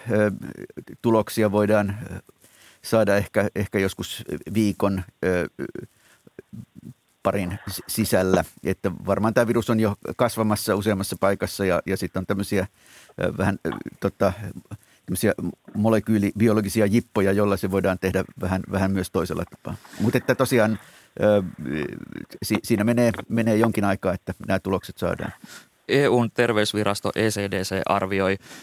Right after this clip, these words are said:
Speaker 2: että omikron voi olla E U:ssa hallitseva variantti muutamassa kuukaudessa. Niin näillä tiedoilla, mitä tällä hetkellä on, niin onko tämä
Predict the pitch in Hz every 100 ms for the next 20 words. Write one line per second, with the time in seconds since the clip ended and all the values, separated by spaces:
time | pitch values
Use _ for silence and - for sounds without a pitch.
0 | - - 104 - - 117 117 110 107 101
1 | 101 101 98 101 - 107 104 98 - 101
2 | 101 101 101 92 - 95 90 _ 98 104
3 | 104 101 90 95 - - - 95 110 104
4 | 98 98 - 101 - 131 110 - 95 90
5 | 98 - 95 92 - - - - _ _
6 | - 101 98 95 - _ _ - 123 135
7 | 120 - 110 101 98 92 104 101 95 85
8 | - - - 73 65 64 65 - 95 92
9 | - _ _ _ _ 104 107 104 101